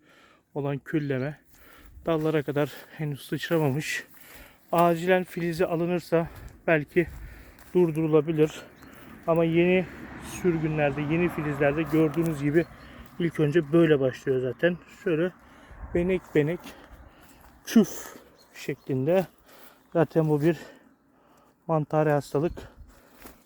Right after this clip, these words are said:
Buraya ilaç atılmadı. Burası kardeşimin bahçesi. Ee, şimdi hemen ileride, beş Ocak ileride bizim yerimiz başlıyor.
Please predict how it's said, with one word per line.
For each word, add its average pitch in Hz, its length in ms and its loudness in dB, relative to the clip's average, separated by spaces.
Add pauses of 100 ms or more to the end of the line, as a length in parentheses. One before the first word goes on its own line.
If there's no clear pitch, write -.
(1040)
Buraya 196 300 4
ilaç 202 420 -2
atılmadı. 180 600 0 (220)
Burası 170 280 -4
kardeşimin 170 680 -2
bahçesi. 160 540 -4 (1200)
Ee, 147 800 -4 (220)
şimdi 170 300 -8 (480)
hemen 175 320 2
ileride, 165 560 0 (800)
beş 175 200 -4
Ocak 156 280 -4
ileride 151 380 -2
bizim 156 280 -2
yerimiz 135 360 0
başlıyor. 143 480 -2